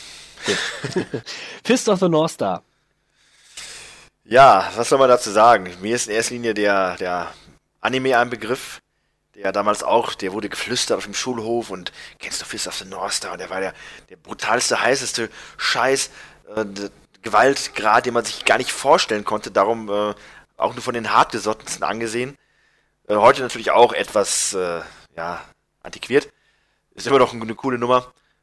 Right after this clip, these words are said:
Speaker 2: und, äh, bietet sich aber auch gut an für ein solches Spiel.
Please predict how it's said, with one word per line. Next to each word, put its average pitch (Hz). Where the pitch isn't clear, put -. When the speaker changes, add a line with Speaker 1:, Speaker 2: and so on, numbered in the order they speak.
Speaker 2:
und, 104
äh, 98
bietet 117
sich 107
aber 104
auch 98
gut -
an 104
für -
ein 90
solches 92
Spiel. 85